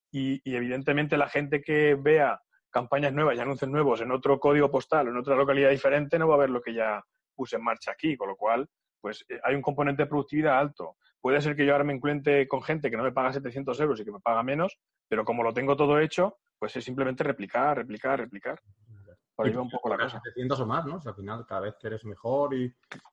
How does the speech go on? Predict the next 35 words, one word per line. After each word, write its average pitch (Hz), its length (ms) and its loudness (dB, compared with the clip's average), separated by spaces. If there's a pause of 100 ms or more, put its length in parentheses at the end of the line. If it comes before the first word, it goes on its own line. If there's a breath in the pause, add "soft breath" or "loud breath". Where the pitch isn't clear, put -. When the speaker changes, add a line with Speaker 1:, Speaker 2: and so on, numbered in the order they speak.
(100)
Speaker 2:
y 120 300 0
tienen 123 200 -2
estos 110 260 -6
márgenes 117 360 -4
de 110 80 -6
beneficios, 107 560 -10
podrías 85 380 -14
cobrar 69 260 -20
eso. - 220 -20
¿Por 85 120 -20
qué 87 100 -18
no? 78 100 -20 (480)
Speaker 1:
Claro, 110 260 -2
claro. 123 220 -2
Evidentemente 131 640 -2
no 147 80 0
estoy 147 200 -2
en 147 80 0
el 139 100 -2
mismo 123 180 -6
punto 139 260 0
que 120 60 -6
estaba 120 240 0
cuando 113 180 -2
hice 107 100 -4
aquella 107 200 -2
campaña 117 380 -2
a - 20 -2
nivel 113 240 -6
de 104 80 -8
expertise 139 560 -2
y 113 60 -4
a - 20 -2
nivel 110 300 -4
de, 104 380 -4